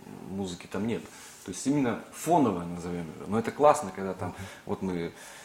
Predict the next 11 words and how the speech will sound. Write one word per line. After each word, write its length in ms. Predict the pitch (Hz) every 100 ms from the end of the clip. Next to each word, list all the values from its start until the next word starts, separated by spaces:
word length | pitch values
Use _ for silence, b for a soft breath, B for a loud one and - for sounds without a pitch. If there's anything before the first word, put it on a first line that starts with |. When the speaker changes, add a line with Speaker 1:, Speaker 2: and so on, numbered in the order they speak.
| B -
Speaker 1:
э, 520 | 95 90 90 90 95
ведём, 380 | 95 98 113 101
ведём 280 | 101 101 92
концерт, 460 | 98 98 127 117 90
и 40 |
бац, 340 | 82 92 - - -
хоп-спад, 500 | 98 - - 101 104 -
там, 200 | 87 76 - - - -
и 300 | 90 85 78 - - - B B B B B - - - - - - -
лирическое 520 | 90 92 90 - -
стихотворение, 680 | 87 - - 92 101 104 90